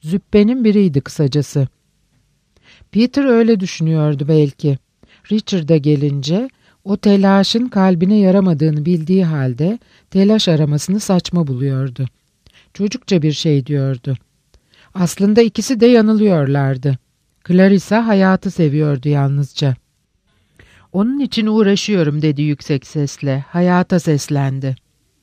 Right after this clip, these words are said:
Sedir'de her şeyden uzak, dış dünyayla bağlantıları kalmadan yattığı için o varlık fiziksel bir nitelik kazanmıştı.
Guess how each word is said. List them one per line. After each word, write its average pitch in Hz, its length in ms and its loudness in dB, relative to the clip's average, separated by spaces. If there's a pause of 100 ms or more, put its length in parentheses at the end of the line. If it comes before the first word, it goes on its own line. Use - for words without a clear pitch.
(680)
Sedir'de 220 760 2
her 277 220 -2
şeyden 190 420 0
uzak, 156 500 -4 (340)
dış 240 300 -4
dünyayla 180 640 -2
bağlantıları 175 760 -2
kalmadan 175 520 -2
yattığı 165 480 -4
için 151 460 -6 (800)
o 226 200 0
varlık 180 520 -2
fiziksel 208 640 -4
bir 190 160 -2
nitelik 180 420 -2
kazanmıştı. 135 800 -4